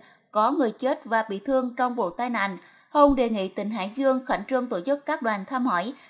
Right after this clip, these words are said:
chia sẻ với gia đình có người bị nạn. Các cơ quan, đơn vị liên quan được giao khai thác camera ven quốc lộ năm,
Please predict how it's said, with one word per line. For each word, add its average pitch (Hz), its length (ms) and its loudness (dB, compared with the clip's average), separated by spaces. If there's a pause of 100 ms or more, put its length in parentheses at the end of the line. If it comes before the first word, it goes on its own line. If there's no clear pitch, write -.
(120)
chia 285 160 4
sẻ 190 260 2
với 220 180 -2
gia 262 140 -2
đình 220 260 0
có 208 200 2
người 254 220 2
bị 196 160 -6
nạn. 190 340 -4 (760)
Các 339 220 4
cơ 294 220 6
quan, 269 240 2
đơn 262 160 4
vị 196 160 -2
liên 254 320 2
quan 254 320 2
được 196 200 2
giao 254 160 2
khai 262 160 -2
thác 294 300 -2
camera 254 640 2
ven 247 320 0
quốc 294 200 4
lộ 208 140 2
năm, 240 320 0